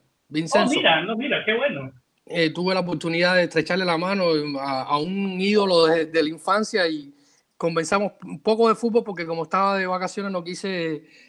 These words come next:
Speaker 1: eh, hablarle mucho de fútbol, pero sí pude sacarle dos o tres palabritas.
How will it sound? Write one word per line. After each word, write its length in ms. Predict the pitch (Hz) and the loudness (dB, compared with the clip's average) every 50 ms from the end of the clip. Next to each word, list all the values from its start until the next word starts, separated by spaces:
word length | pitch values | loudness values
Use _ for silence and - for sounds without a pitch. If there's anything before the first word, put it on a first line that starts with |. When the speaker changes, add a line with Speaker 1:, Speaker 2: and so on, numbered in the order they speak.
| _ _ _ | _ _ _
Speaker 1:
eh, 200 | 156 143 143 151 | -8 -4 -4 -2
hablarle 360 | 139 143 151 165 180 185 180 | -2 -2 -2 -4 -4 -4 -4
mucho 300 | 180 190 175 - 196 190 | -6 -8 -8 -6 -4 -4
de 80 | 185 170 | -4 -6
fútbol, 400 | - - - 208 196 208 214 180 - | -6 -8 -8 -4 0 0 0 0 0
pero 240 | 175 170 165 151 | 0 0 0 0
sí 280 | - - 180 175 165 147 | -2 -4 -6 -4 -4 -4
pude 640 | 135 147 151 165 165 165 156 147 135 131 123 - _ _ _ _ _ | -4 -4 -2 0 0 0 -2 -4 -8 -12 -16 -20 _ _ _ _ _
sacarle 340 | - - 160 160 175 175 170 | -10 -8 -4 -2 0 0 2
dos 140 | 170 170 | 2 2
o 40 | 165 | 2
tres 140 | 165 170 165 | 0 -2 -2
palabritas. 520 | 170 175 151 143 139 139 139 131 123 123 | -2 -2 -4 -2 -4 -4 -6 -6 -8 -10